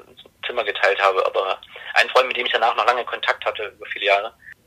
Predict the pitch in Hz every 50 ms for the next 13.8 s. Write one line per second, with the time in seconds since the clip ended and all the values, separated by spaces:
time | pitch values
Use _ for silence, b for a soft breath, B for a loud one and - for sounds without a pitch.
0 | _ - - 107 131 143 - - 139 147 - - 139 135 - - - - 135 139
1 | - - - - - 202 - - - - - - 104 107 107 104 104 101 98 -
2 | - 104 98 - - 160 - - 120 107 110 120 117 104 92 - 95 - - -
3 | - 101 104 104 101 95 - - 98 98 98 98 98 98 - - 123 107 113 120
4 | 117 113 107 - - 135 135 131 - - 123 - - 101 107 - - 101 98 98
5 | 101 107 104 95 - - - - 117 120 - - - - - 131 123 113 120 123
6 | - - - - 131 127 123 123 117 110 113 110 107 110 104 104 98 98 - -
7 | - 110 101 - - - - - 95 82 78 - - - - - - - - -
8 | _ B B B B B B B B B B B B B _ - - - - -
9 | - 123 117 113 - 113 110 110 - - 113 - - 113 110 - 113 107 98 98
10 | 104 110 120 127 - - 104 - 135 - - - 110 117 110 110 104 104 107 110
11 | 117 - - 120 113 107 107 104 107 101 - 101 98 98 98 101 101 98 - _
12 | - _ _ _ _ _ _ _ - _ - - - 113 - - - - 117 -
13 | - 113 104 107 113 110 123 127 113 107 104 - 110 104 104